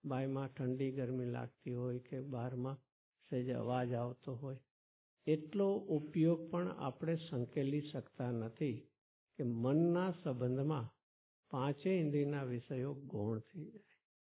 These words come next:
અને આ તો અનુભૂતિમાં, પ્રત્યક્ષપણામાં તત્વની વિચારણા હોય છે,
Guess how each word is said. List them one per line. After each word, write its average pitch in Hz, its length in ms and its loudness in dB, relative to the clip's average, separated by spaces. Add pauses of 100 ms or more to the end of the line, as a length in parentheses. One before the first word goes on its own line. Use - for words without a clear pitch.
(760)
અને 113 160 0
આ 117 80 -2
તો - 200 -6
અનુભૂતિમાં, 139 1000 -2 (460)
પ્રત્યક્ષપણામાં 139 1080 -2 (1200)
તત્વની 123 500 -2
વિચારણા 120 640 -2
હોય 110 360 -2
છે, 123 400 0